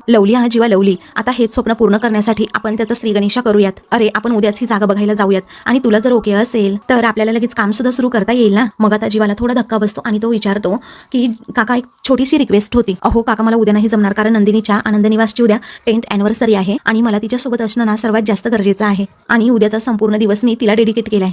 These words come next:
आपण परवा गेलं तर चालेल का?" असं तो विचारतो. तेव्हा भास्कर म्हणतो, "हे बघ जीवा, परवा आणि तेरवा वीकेंड आहे अरे, आणि कॉर्पोरेटचे लोक कामच करत नाही वीकेंडला आणि ती जागा मला लवकरात लवकर रिकामी करायची आहे, नाहीतर उगीच प्रॉब्लेम होईल ना." तेव्हा जीवा म्हणतो, "करेक्ट आहे तुमचं," म्हणतो, "मग आत्ताच जाऊयात का आपण?"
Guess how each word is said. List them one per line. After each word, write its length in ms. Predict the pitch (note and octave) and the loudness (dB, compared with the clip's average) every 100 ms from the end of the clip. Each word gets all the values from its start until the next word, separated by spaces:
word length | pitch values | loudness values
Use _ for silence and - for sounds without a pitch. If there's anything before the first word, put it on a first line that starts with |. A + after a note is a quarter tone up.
| - | -4
आपण 240 | G#3+ G#3+ | -2 0
परवा 200 | A#3 G#3 | 0 0
गेलं 180 | G#3 A3+ | 0 0
तर 60 | A#3 | -2
चालेल 260 | A#3+ G#3 G#3+ | -2 0 0
का?" 120 | G#3+ | -2
असं 160 | G#3 G#3 | -4 -2
तो 40 | A3+ | -2
विचारतो. 440 | A3+ G3+ G3+ G3+ - - - | 0 0 -2 -4 -10 -20 0
तेव्हा 340 | G#3 G#3+ G#3+ B3 | 0 2 -2 -2
भास्कर 300 | A#3+ G#3 - | -4 -2 -2
म्हणतो, 240 | A#3+ B3 A#3+ | 0 2 0
"हे 140 | A3+ | 0
बघ 160 | G#3 G#3+ | 2 2
जीवा, 260 | A3+ G3 B3 - | 2 2 0 -2
परवा 280 | A3+ A3 G#3 - | -2 0 -2 -2
आणि 200 | A3 A3 | -2 0
तेरवा 220 | A3 G#3+ | 0 0
वीकेंड 340 | G#3+ A3 B3 A3 | 0 0 0 2
आहे 160 | G3 | 2
अरे, 220 | G3+ F#3 F3+ - | 0 0 -4 -4
आणि 160 | A#3 A3+ | -2 0
कॉर्पोरेटचे 520 | A3 G3+ A3+ A3 B3+ | 0 0 -2 -2 0
लोक 160 | G#3+ | 0
कामच 240 | G#3+ G3+ G#3+ | 0 -2 -2
करत 220 | B3+ B3 | -2 0
नाही 120 | A#3+ | 2
वीकेंडला 440 | A3+ G#3 G3+ G3+ F#3+ - | 2 2 2 2 0 -2
आणि 200 | A3+ A#3+ | -4 -2
ती 80 | A3+ | -2
जागा 180 | A3 A3 | -2 -2
मला 140 | A#3 | 0
लवकरात 300 | A#3 G3 B3 G3+ | 0 0 -2 -2
लवकर 200 | A3+ A#3+ | 0 0
रिकामी 260 | G#3+ G3+ | 0 0
करायची 380 | B3+ A#3+ A3+ B3 | 0 -2 -2 -2
आहे, 180 | G#3+ G3 | -2 2
नाहीतर 300 | A#3 G#3 G#3+ | 2 4 2
उगीच 200 | A3 A3 | 2 0
प्रॉब्लेम 300 | A3+ G3+ A#3 | 0 0 2
होईल 180 | A#3+ G#3 | 2 2
ना." 120 | G#3 | 0
तेव्हा 200 | A#3 A3+ | -2 -2
जीवा 180 | A3+ G#3 | 0 2
म्हणतो, 200 | A#3 A#3+ | 2 0
"करेक्ट 280 | A#3 G#3+ A#3+ | 0 -2 0
आहे 140 | G#3+ | -2
तुमचं," 300 | G#3 G3 G3+ | 0 -2 2
म्हणतो, 280 | A3+ A#3+ G3 | 4 4 4
"मग 160 | G#3+ | 2
आत्ताच 240 | G#3 F#3+ A3 | 0 -2 0
जाऊयात 280 | A3 A3 G#3+ | 2 2 2
का 60 | G3+ | -2
आपण?" 200 | F#3+ | 0